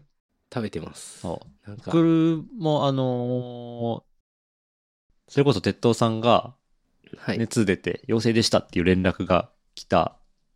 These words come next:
Speaker 2: 日に、
Speaker 1: はい。
Speaker 2: もう僕も、あの、自宅療養の準備として、Amazonでめちゃめちゃいろいろ注文して、
Speaker 1: あー。
Speaker 2: あの、レトルト食品とか、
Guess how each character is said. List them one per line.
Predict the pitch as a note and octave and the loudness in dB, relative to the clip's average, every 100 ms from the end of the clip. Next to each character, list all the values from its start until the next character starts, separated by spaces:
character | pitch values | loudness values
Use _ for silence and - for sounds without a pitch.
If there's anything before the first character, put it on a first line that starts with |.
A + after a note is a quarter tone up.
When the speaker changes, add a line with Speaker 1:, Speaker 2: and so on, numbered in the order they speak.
| _ | _
Speaker 2:
日 | - G2+ | -8 -4
に、 | A#2+ G#2+ | 0 0
Speaker 1:
は | G2 | -2
い。 | - _ _ _ _ _ | -8 _ _ _ _ _
Speaker 2:
も | G2+ F2 | -6 -4
う | - | -6
僕 | A2 G2+ F#2 G2+ F#2+ F#2 F#2 F2+ - | -6 -4 -2 0 0 0 -2 -4 -4
も、 | F#2+ F2+ - _ _ _ _ _ _ _ | -2 -2 -4 _ _ _ _ _ _ _
あ | F2+ | -2
の、 | D#2+ D#2+ D#2 - | -2 -2 -4 -4
自 | F#2+ | 2
宅 | G2 F#2+ | 2 4
療 | G2 | 6
養 | F2+ | 6
の | D#2+ D#2 | 4 -2
準 | F2 | -2
備 | D#2 D#2 | -2 -4
と | D#2+ | -6
し | - | -6
て、 | E2 D2+ - _ _ | -6 -6 -10 _ _
Amazon | G2+ F2+ E2 | -2 -2 -4
で | D2 | -8
め | D#2+ | -8
ち | F2+ | -6
ゃ | |
め | E2 | -4
ち | |
ゃ | F2 | -2
い | |
ろ | E2 | -2
い | |
ろ | E2 - - | -4 -8 -8
注 | F#2 | -6
文 | D#2+ D#2+ | -6 -2
し | |
て、 | A2+ | -2
Speaker 1:
あ | G#2+ G2 F#2 F2+ F2 F2+ - | 0 -2 -4 -6 -8 -10 -10
ー。 | |
Speaker 2:
あ | F2 | -8
の、 | E2 | -2
レ | F2+ | -2
ト | - | 0
ル | F#2 | 0
ト | F#2 | -2
食 | F2+ - | -4 -10
品 | - - | -16 -14
と | - | -10
か、 | - - | -8 -8